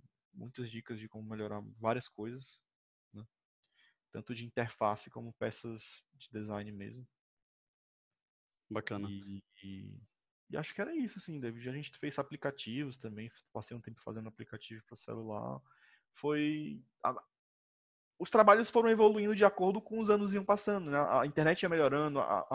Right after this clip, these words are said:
Speaker 1: a rede social ia melhorando, então a carga de trabalho e o que eu fazia lá dentro sempre era bem, bem
Speaker 2: Em constante evolução, né, também?
Speaker 1: Exatamente.
Speaker 2: Bacana. Mas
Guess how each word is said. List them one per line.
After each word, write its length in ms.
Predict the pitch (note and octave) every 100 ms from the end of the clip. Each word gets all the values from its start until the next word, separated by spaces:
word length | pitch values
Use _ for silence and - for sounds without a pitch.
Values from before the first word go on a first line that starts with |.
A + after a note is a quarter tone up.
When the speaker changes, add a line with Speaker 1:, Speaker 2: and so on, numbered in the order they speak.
| C3 B2 A#2+ A#2 B2
Speaker 1:
a 60 |
rede 200 | C3 C3+
social 360 | C#3+ C3+ B2 C#3+
ia 80 | D#3
melhorando, 440 | C#3+ B2+ B2 C#3+
então 320 | C3+ C3 C#3 - - - _ _ _ _ _ -
a 80 |
carga 360 | - B2+ E3 F#3
de 100 | F#3
trabalho 420 | E3+ D3+ C3 C#3
e 20 | D3
o 40 |
que 120 | -
eu 60 | F3+
fazia 320 | F#3 E3+ D#3+
lá 100 | D3+
dentro 440 | C#3 D3 - D#3+ D3 C#3+ _
sempre 400 | - D3+ D#3+ - C#3
era 220 | C#3+ - _ _ _ _ _ _ _
bem, 520 | C3 C3 D3 F3 F3+ D#3+
bem 880 | D3 D#3 F3 F3 E3+ E3 D#3 C#3+ C3
Speaker 2:
Em 60 | D3+
constante 360 | D#3+ F3 E3
evolução, 580 | E3+ D#3+ E3+ - D#3+ B2
né, 120 | A#2 A#2+
também? 300 | C3 A2+ D#3
Speaker 1:
Exatamente. 720 | D#3 D3+ D3+ E3+ E3 C3+ - _ _ _
Speaker 2:
Bacana. 420 | A#2 - G2+ G2 - _ _ - - _
Mas 320 | G#2 A2 A2